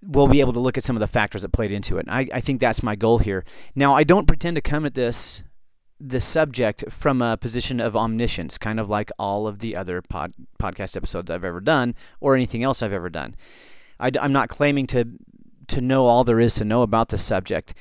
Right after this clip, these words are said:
So I guess what I'm trying to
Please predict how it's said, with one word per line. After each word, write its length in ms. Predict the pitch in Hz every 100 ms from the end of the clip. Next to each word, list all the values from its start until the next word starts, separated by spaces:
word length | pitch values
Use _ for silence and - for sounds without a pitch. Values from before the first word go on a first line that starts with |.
| - - - - - _ -
So 580 | - - 151 139 127 123 - _ _ - -
I 100 | 143
guess 300 | 143 175 -
what 140 | 151
I'm 160 | 135 123
trying 260 | - 151
to 220 | 131 117